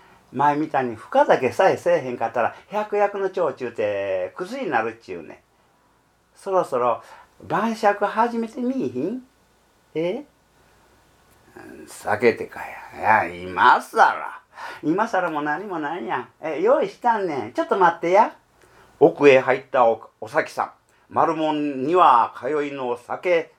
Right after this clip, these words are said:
魚。湯飲みに継がれた黄金色。三年ぶりのその酒に手を差し出しまして、咲さん、湯飲みを感慨深げに口元まで運んできたが、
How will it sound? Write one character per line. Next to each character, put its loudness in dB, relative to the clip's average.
魚。 0
湯 6
飲 8
み 6
に 2
継 -12
が 2
れ 0
た -10
黄 -12
金 0
色。 -10
三 -2
年 0
ぶ 0
り -2
の 2
そ -12
の -6
酒 -10
に -14
手 2
を 6
差 -4
し -8
出 -2
し -14
ま -4
し -20
て、 -10
咲 -14
さ -8
ん、 -8
湯 4
飲 4
み -2
を 6
感 -4
慨 0
深 -8
げ -6
に -10
口 -14
元 -8
ま -12
で -14
運 -8
ん -12
で -8
き -20
た -14
が、 0